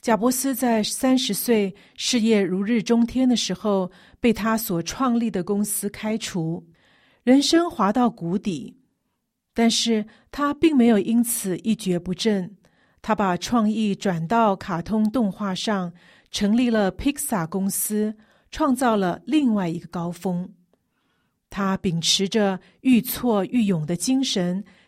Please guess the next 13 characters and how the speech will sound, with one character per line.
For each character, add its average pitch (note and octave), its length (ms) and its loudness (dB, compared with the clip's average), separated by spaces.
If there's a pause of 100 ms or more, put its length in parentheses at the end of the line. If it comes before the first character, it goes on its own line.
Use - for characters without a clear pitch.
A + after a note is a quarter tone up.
(120)
坚 D#4+ 340 0
持 F#3+ 340 -2
自 A#3+ 160 -4
己 F#3+ 120 -4
的 F3+ 80 -4
理 E3+ 220 -4
想。 F3 360 -4 (560)
四 - 280 2
十 A3 120 -2
岁 A3+ 180 0
的 F#3+ 100 0
时 - 180 -2
候， G#3 320 -2